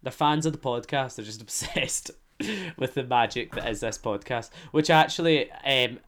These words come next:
episode one done pretty well. Pretty happy with that. Anyway, whatever. What am I even talking about? I am talking about As the Bar Hedges Were. <gasps> Oh my God, have I got a story for you. So,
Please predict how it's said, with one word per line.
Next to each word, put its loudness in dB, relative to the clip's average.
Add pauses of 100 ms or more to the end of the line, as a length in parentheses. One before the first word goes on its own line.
(500)
episode 2
one 2
done 2
pretty 2
well. 4 (160)
Pretty 0
happy 2
with -2
that. 4
Anyway, 4
whatever. 2 (200)
What 4
am 4
I 8
even 0
talking -2
about? -4 (360)
I 8
am 2
talking 0
about -2
As 2
the -8
Bar 2
Hedges -4
Were. -4
<gasps> 6
Oh 6
my 0
God, -2
have -8
I 4
got -2
a -2
story -4
for -10
you. -4
So, -2